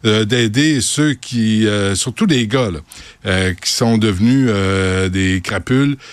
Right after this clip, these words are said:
puis qui se disent, « Moi, c'est pas la vie que je veux mener, je veux être quelqu'un, euh, de bien. » Alors, on va, euh, on aura deux jeunes, euh, qui essaient de, qui, qui se sont remis dans ce qu'on appelle le droit chemin, euh, et aussi, euh, une intervenante, euh, pour nous expliquer, euh, le programme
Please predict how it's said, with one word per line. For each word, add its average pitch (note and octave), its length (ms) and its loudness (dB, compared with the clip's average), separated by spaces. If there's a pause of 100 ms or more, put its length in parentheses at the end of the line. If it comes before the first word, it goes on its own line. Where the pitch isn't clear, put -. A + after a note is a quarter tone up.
(140)
puis G2 120 -6
qui G#2 140 0
se F#2 80 -2
disent, « A2+ 260 2
Moi, B2+ 200 2
c'est A#2 160 0
pas C3 160 0
la G#2+ 120 0
vie G#2 160 -2
que A2 180 -2
je F2 100 -6
veux G2+ 60 0
mener, G#2 300 0
je F#2 120 -8
veux A2 180 0
être G#2 120 -4
quelqu'un, G2 340 -2
euh, G2+ 380 0
de F2+ 140 -2
bien. » G2 240 0 (340)
Alors, F#2 160 0
on G2 60 2
va, F#2 140 0
euh, G#2 400 2
on G2+ 280 2
aura A2 240 2
deux A#2 260 2
jeunes, A2+ 340 2
euh, F2+ 140 -2
qui - 140 -6
essaient A#2 280 -2
de, F#2+ 180 0 (440)
qui, G2+ 320 0
qui - 180 -6
se - 320 -2
sont E3+ 320 2
remis C3 520 2 (100)
dans G#2 260 0
ce - 80 -6
qu'on A#2+ 220 2
appelle B2 300 0
le G#2 120 0
droit F#2+ 260 -2
chemin, G#2+ 380 0 (520)
euh, F#2 400 0
et G#2 120 0
aussi, G#2+ 440 0
euh, F2 400 0
une G2 140 0
intervenante, F#2 760 0
euh, F2+ 140 0
pour F#2 180 -4
nous F2+ 120 0
expliquer, A2 500 0
euh, F#2 100 0
le F2+ 100 0
programme G2 460 0